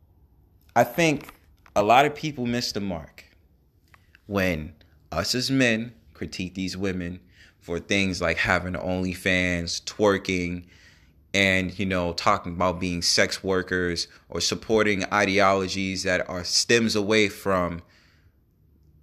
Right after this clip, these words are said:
the heterosexual male. And I'm not gonna even just say heterosexual male. I'm gonna say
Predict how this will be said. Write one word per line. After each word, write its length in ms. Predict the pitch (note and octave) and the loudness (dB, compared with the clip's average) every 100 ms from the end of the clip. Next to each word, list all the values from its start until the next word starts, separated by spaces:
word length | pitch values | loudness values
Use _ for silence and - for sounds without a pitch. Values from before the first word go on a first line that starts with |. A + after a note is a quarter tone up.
| _ | _
the 80 | G2 | -2
heterosexual 1200 | F#2+ A#2+ A2 G#2 - A#2 G#2 - G2+ G2 F#2 F2 - _ _ _ _ _ _ _ _ _ _ _ | 2 4 4 4 4 4 2 -2 -4 -4 -4 -6 -12 _ _ _ _ _ _ _ _ _ _ _
male. 440 | - G#2 G#2+ F2+ E2 _ _ _ _ _ _ _ _ _ _ _ _ _ _ _ _ _ _ _ | -6 -2 0 -2 -6 _ _ _ _ _ _ _ _ _ _ _ _ _ _ _ _ _ _ _
And 240 | F2+ F2 E2 | -6 -4 -4
I'm 220 | - G#2 | 0 0
not 180 | G#2+ G#2 | 2 0
gonna 120 | G2+ | -2
even 220 | G2 F#2+ | -4 -4
just 200 | F2+ F#2+ | -4 -2
say 180 | - F#2 | -2 -2
heterosexual 840 | F2+ F#2 F2 F2 - G#2+ - G2 | -4 -6 -8 -4 0 0 0 -8
male. 220 | E2+ E2 E2+ | -8 -8 -8
I'm 140 | D#2+ | -8
gonna 200 | F#2+ F#2 | -6 -2
say 460 | - F#2+ F#2 F2 | 0 0 0 -4